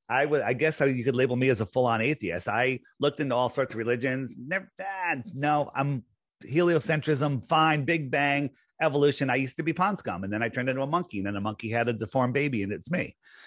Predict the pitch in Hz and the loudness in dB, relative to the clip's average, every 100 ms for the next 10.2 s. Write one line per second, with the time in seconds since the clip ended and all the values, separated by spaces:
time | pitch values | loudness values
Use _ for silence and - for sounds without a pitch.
0 | - 117 117 156 - _ - _ _ _ | -14 -4 -2 -2 -6 _ -20 _ _ _
1 | _ - 135 160 131 - - - 190 202 | _ -8 2 2 2 -2 -10 0 2 4
2 | 247 214 247 269 127 87 - _ _ - | 4 6 6 4 2 -4 -8 _ _ -4
3 | 151 208 220 196 175 160 139 - 175 151 | 0 2 2 2 2 0 -2 0 0 2
4 | 143 131 - 151 143 139 135 131 131 117 | 0 -2 0 0 0 -2 -2 -2 -2 0
5 | 123 117 110 110 95 - 123 107 101 120 | 0 0 -2 -4 -4 -2 -2 -2 -2 -4
6 | 104 92 101 - 110 107 98 160 - 117 | -4 -6 -10 -6 -2 -2 -2 -6 -4 -4
7 | 104 101 104 - - - _ _ _ _ | -2 0 -2 -6 -20 -20 _ _ _ _
8 | _ _ - - - - _ - 135 147 | _ _ -20 -20 -20 -20 _ -8 0 2
9 | 147 143 117 123 127 123 123 127 151 139 | 2 2 0 -2 -2 -2 -2 2 2 2
10 | 92 73 | -2 -6